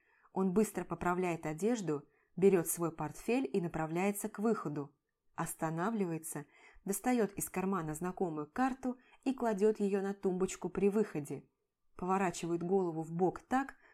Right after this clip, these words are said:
что я вижу только его профиль. Восемь. Тот же номер. «Ты сказал, что встреч будет всего десять». «У меня всегда было плохо с математикой, Ида, поэтому я стал юристом».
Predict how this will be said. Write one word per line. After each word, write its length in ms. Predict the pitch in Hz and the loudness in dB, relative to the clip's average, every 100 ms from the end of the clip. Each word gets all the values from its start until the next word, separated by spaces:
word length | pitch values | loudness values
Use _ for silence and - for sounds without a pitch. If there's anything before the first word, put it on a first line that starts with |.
| _ | _
что 200 | - - | -8 0
я 180 | 254 226 | 2 2
вижу 300 | 202 220 226 | 0 -2 -2
только 360 | 214 175 175 | -2 -4 0
его 260 | 190 180 156 | 0 0 -2
профиль. 580 | 151 190 175 - 143 - _ - - _ _ _ _ _ _ | -4 -2 -2 -4 -10 -10 _ -20 -20 _ _ _ _ _ _
Восемь. 680 | 165 165 233 220 - 147 127 - _ _ _ - | -8 2 4 4 0 -8 -8 -12 _ _ _ -4
Тот 180 | 277 208 | -2 2
же 180 | 226 | 2
номер. 420 | 226 190 147 143 - _ _ _ _ _ | 2 2 -2 -6 -10 _ _ _ _ _
«Ты 120 | - 226 | -2 0
сказал, 480 | - 220 208 220 | 0 -2 0 0
что 240 | 208 - 202 | 0 -4 -6
встреч 580 | - - 254 285 - - _ _ - | -6 -4 0 0 -4 -14 _ _ -12
будет 380 | 196 220 214 214 | -2 0 0 -2
всего 360 | - 208 208 | -4 -2 -2
десять». 640 | 208 285 277 - 147 - _ _ _ _ _ _ _ _ - | 0 0 0 -2 -8 -12 _ _ _ _ _ _ _ _ -4
«У 80 | 175 | 0
меня 240 | 175 175 | 2 2
всегда 440 | - 190 180 254 | 0 0 2 2
было 220 | 240 247 247 | 2 2 0
плохо 400 | 254 262 233 160 | 0 -2 -2 -2
с 140 | - | -4
математикой, 840 | 160 - 220 208 147 147 - 151 - | -4 -4 -2 -2 -4 -8 -8 -10 -8
Ида, 360 | - 170 147 147 - _ _ _ _ | -4 -4 -4 -8 -12 _ _ _ _
поэтому 440 | 160 165 254 254 240 | 2 2 2 0 2
я 160 | 208 | 0
стал 300 | 196 - 147 | -2 -2 -2
юристом». 760 | 151 208 247 254 - 147 135 | 0 0 0 -2 -4 -6 -6